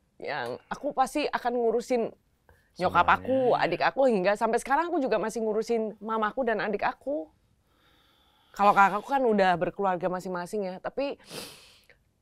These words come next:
Speaker 1: dan dulu mamaku itu selalu bermusuhan sama aku.
Speaker 2: Hmm.
Speaker 1: <clears throat> Sekarang justru aku adalah
Speaker 2: Kebalik.
Speaker 1: anak satu-satunya dia
Speaker 2: Kebalik
Speaker 1: yang,
Speaker 2: berarti. Hmm.
Speaker 1: yang dia itu selalu nangis. Kayak kemarin aku pulang dari,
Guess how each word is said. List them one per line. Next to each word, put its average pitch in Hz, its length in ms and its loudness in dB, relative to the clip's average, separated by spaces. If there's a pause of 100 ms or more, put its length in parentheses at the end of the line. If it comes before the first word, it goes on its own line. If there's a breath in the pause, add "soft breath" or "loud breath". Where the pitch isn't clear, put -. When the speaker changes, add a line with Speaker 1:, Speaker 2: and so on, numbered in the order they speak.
(160)
Speaker 1:
dan 214 500 4
dulu 240 380 4
mamaku 233 640 2
itu 302 220 0 (260)
selalu 247 400 6
bermusuhan 226 640 2
sama 214 320 2
aku. 233 420 -2 (240)
Speaker 2:
Hmm. 107 400 -6
Speaker 1:
<clears throat> 240 260 6
Sekarang 247 480 4 (160)
justru 233 500 2
aku - 260 -2
adalah 214 320 2
Speaker 2:
Kebalik. 190 120 -6
Speaker 1:
anak 240 200 0
satu-satunya 202 680 -4
dia 208 380 4
Speaker 2:
Kebalik - 100 2
Speaker 1:
yang, 214 180 2 (100)
Speaker 2:
berarti. 90 340 -14 (600)
Hmm. 95 200 -18 (400 soft breath)
Speaker 1:
yang 214 300 6
dia 196 240 4
itu 208 280 2 (120)
selalu 220 680 4
nangis. 269 720 2 (800)
Kayak 202 220 2
kemarin 226 280 -2
aku 294 120 -8
pulang 247 220 0
dari, 190 240 -4